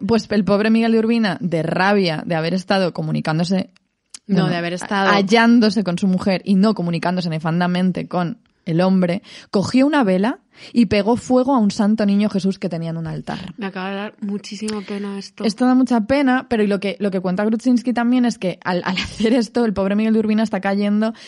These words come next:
Speaker 1: en un acto sacrílego que, que lo que hace es confirmar lo que hacía, em, todo el discurso oficial acerca de la homosexualidad,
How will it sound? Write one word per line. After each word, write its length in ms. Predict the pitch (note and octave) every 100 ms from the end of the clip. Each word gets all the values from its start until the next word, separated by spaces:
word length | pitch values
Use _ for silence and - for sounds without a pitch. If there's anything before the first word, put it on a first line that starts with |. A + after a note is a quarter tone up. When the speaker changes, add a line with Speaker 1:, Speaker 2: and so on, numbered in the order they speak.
| - - _
Speaker 1:
en 120 | G#3
un 100 | F#3+
acto 240 | F3+ F3 G#3+
sacrílego 600 | A3 A#3 A#3+ B3 B3 G#4 -
que, 120 | G#3 -
que 140 | F#3+
lo 140 | F#3
que 120 | F#3 F3+
hace 300 | F3+ G#3 G#3+
es 100 | -
confirmar 880 | F#3+ F3+ - F3+ E3 F#3 G#3+ A#3 - _ - - _
lo 200 | - G#3
que 100 | F#3+
hacía, 500 | F3 G3 F#3+ G3+ - -
em, 380 | F#3+ E3 E3
todo 140 | F#3 G3
el 80 | G3
discurso 420 | G#3 G#3 F#3+ G#3
oficial 460 | G3 G3 G3+ F#3
acerca 500 | G#3+ G#3 F3 E3+ G3+ F#3+
de 280 | E3+ E3+ -
la 100 | F#3
homosexualidad, 760 | E3 D#3 - D#3+ E3+ B3 -